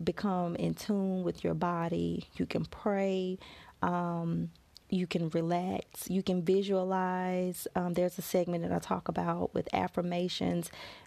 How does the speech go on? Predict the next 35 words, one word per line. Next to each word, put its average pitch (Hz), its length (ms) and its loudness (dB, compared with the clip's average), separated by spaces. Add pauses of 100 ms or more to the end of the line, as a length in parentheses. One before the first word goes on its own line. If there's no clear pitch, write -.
um, 175 340 0
where 175 120 0
you 175 100 -4
can 170 340 -2 (120)
state - 760 -2 (140)
what 175 420 2
you 175 240 0
want 175 500 0 (260)
for 185 180 4
your 170 200 2
day, 170 260 2
where 175 120 -2
you 180 80 -2
can 170 140 0
state 175 420 0
what 185 140 2
you 180 120 0
want 175 240 0
for - 80 -2
your 170 160 0
body. 175 380 0
You 175 220 -4
can 170 220 0
visualize 175 600 0
yourself 170 560 -2 (320)
in 175 140 2
a 165 60 -2
healthy 190 400 2
state, - 440 0
pain-free. 190 960 0 (340)
Uh, 185 120 2
meditation 202 680 2
works 190 280 2
as - 180 -2
well 185 500 2